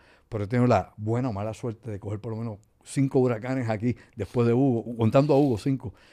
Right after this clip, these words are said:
y, y la gente ha bregado. O sea, yo he trabajado con la gente, la gente conmigo, nos hemos ayudado a la comunidad, y, y eso no lo cambio.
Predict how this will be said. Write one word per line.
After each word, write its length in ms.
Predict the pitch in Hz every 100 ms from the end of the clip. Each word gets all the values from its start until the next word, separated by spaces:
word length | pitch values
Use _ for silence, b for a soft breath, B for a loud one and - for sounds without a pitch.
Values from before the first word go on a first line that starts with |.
| B B _
y, 380 | 123 110 101 95 -
y 100 | 110
la 100 | 90
gente 360 | 101 101 107 98
ha 120 | 104
bregado. 340 | 95 85 73 _ _
O 20 | -
sea, 100 | 87
yo 180 | 85 95
he 40 |
trabajado 640 | 120 95 90 123 143 131
con 120 | 113 90
la 80 |
gente, 260 | 98 139 113
la 80 | 90
gente 200 | 87 98
conmigo, 480 | 92 98 139 123 - b
nos 80 | -
hemos 120 | 92
ayudado 200 | 113 101
a 20 | 107
la 100 | 107
comunidad, 420 | 104 98 101 92 B B -
y, 320 | 101 98 - _ -
y 120 | 120
eso 200 | 123 120
no 80 | 101
lo 100 | 85
cambio. 340 | 78 76 76